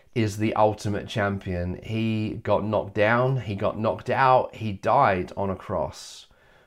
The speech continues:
but he rose again. He is now the champion. He doesn't wear a belt,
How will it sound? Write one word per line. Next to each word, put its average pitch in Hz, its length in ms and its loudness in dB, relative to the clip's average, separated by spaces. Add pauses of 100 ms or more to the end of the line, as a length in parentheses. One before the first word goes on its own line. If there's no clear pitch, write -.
(120)
but 92 140 -12
he 92 120 -4
rose 92 480 -2
again. 87 340 -4
He 104 200 -4
is 92 160 -4
now 90 260 -2 (160)
the 90 380 -6
champion. 95 680 -6 (320)
He 98 100 -4
doesn't 107 360 -4
wear 110 260 8
a 101 60 4
belt, 110 480 4